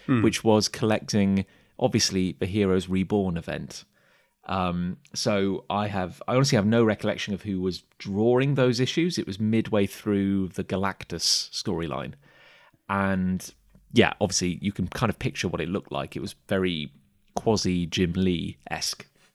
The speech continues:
Speaker 2: artwork.
Speaker 1: Yeah, yeah.
Speaker 2: And then that transitioned into the Heroes, uh, Return event, uh, which I think was Carlos Pa-, Pacheco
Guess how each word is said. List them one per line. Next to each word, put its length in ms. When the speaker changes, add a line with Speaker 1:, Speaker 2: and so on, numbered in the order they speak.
Speaker 2:
artwork. 200
Speaker 1:
Yeah, 300
yeah. 280
Speaker 2:
And 100
then 60
that 160
transitioned 520
into 560
the 100
Heroes, 760
uh, 640
Return 720
event, 560
uh, 140
which 160
I 20
think 220
was 140
Carlos 960
Pa-, 80
Pacheco 560